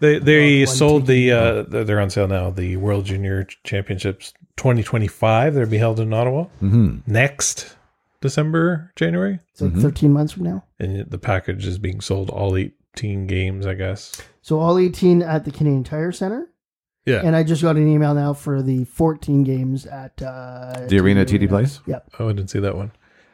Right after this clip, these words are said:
Speaker 1: But
Speaker 2: No,
Speaker 1: whatever.
Speaker 2: they're like, "You're not getting that."
Speaker 1: No. Uh, but to put in perspective, I think it's like nine hundred dollars for a three hundred level seat.
Speaker 2: Yep.
Speaker 1: The cheapest seat is nine hundred dollars for one seat.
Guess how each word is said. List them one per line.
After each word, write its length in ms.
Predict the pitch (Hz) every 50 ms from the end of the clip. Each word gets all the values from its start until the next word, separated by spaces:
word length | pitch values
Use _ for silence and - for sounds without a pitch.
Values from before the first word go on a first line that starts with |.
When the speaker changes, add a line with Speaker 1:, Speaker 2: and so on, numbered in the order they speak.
| _ _ _ _ _
Speaker 1:
But 180 | - - 87 -
Speaker 2:
No, 60 | 85
Speaker 1:
whatever. 280 | 82 123 120 113 113
Speaker 2:
they're 100 | 104 135 120 110
like, 140 | 117 107 -
"You're 100 | - -
not 160 | - - -
getting 200 | - - 123 113
that." 260 | - - 131 135 139
Speaker 1:
No. 400 | - 113 - - 95 95 98 - _ _ _ _ _ - _ _ _ _ _ -
Uh, 240 | - 110 113 107 104
but 320 | 95 98 120 123 117 - - 151 - - _ _ _ _ _ _ _ _ _ _ _ -
to 160 | 135 123 117 120
put 160 | - 147 139
in 120 | 127 117
perspective, 500 | 107 110 104 - - 110 101 - 101 95
I 60 | 95
think 100 | 95 107
it's 100 | 98 92
like 120 | 95 95 90
nine 320 | 92 95 101 98 107 107 95
hundred 300 | 104 104 101 104 98 98
dollars 480 | 95 92 101 104 107 110 110 107 98
for 360 | - - - 95 92 92 92
a 280 | 87 87 90 92 92 - _ _
three 300 | - - - - 98 92
hundred 420 | 90 - 107 110 107 101 101 98
level 420 | 101 98 104 113 123 127 131 123 - - _ _ _ _
seat. 440 | - - - 131 135 - - - _ _ _ _ _ _ _ _ _ -
Speaker 2:
Yep. 280 | 151 143 139 139 - _ _ _ - - _ _ _ _ _ _ _ _ _ _ -
Speaker 1:
The 60 | 98
cheapest 360 | - - 101 95 104 104 -
seat 180 | - 117 110 107
is 200 | 98 90 - -
nine 180 | 107 107 107
hundred 260 | 104 107 107 104 104 104
dollars 400 | 104 107 113 117 120 120 - - _ _ _ _ _ _ _ _
for 200 | _ - - 101
one 240 | 98 95 98 98 104
seat. 260 | 104 - 120 117 120